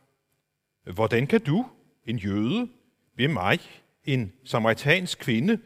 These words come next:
om noget at drikke? Jøder vil nemlig ikke have med samaritanerne at gøre." Jesus svarede hende,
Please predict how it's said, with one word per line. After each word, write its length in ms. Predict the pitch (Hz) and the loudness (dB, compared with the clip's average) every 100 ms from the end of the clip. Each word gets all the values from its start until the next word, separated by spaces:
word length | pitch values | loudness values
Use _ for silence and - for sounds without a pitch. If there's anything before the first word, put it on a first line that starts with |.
| - _ _ | -14 _ _
om 100 | 123 | -2
noget 260 | 127 120 160 | 2 6 6
at 80 | 147 | 4
drikke? 340 | 117 202 269 - _ _ _ _ _ _ | 2 0 -4 -8 _ _ _ _ _ _
Jøder 300 | 101 151 226 | 0 2 4
vil 140 | 120 | 4
nemlig 220 | 104 95 113 | 0 -2 -2
ikke 180 | 165 | -2
have 260 | 143 101 95 - | -2 -2 -4 -8
med 180 | 98 87 - - | -8 -10 -10 -14
samaritanerne 720 | - 92 - 190 220 107 80 | -8 -8 -4 -4 -4 -4 -8
at 120 | 80 | -8
gøre." 300 | 82 76 76 _ _ _ _ _ _ _ _ _ _ _ _ _ _ _ _ - | -10 -10 -12 _ _ _ _ _ _ _ _ _ _ _ _ _ _ _ _ -6
Jesus 240 | 220 175 | -6 -6
svarede 420 | - 151 165 185 170 | -2 4 6 6 2
hende, 280 | 165 151 | 0 -4